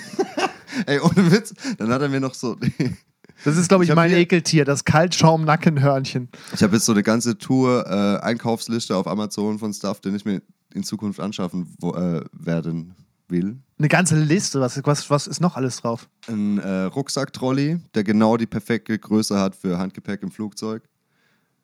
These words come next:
Speaker 1: Mit so einem ausziehbaren Griff. Lauter so Stuff. Oder einen kleinen Reiseschlafsack hat er mir noch ans Herz gelegt.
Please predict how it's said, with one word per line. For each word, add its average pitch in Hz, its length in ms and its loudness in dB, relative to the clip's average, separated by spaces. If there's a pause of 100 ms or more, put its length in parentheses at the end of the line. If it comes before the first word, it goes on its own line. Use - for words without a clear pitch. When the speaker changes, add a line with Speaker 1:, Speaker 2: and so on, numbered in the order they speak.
(180)
Speaker 1:
Mit - 140 -12
so 98 100 -6
einem 92 200 0
ausziehbaren 82 800 -4
Griff. 107 420 -10 (240)
Lauter 120 180 2
so 127 140 -2
Stuff. 120 360 -6 (340)
Oder 113 320 0
einen 107 300 -2
kleinen 107 380 -4
Reiseschlafsack 107 760 -6
hat 82 80 -6
er 82 60 -6
mir 80 100 -8
noch 80 120 -10
ans 78 180 -12
Herz 80 200 -6
gelegt. 76 460 -10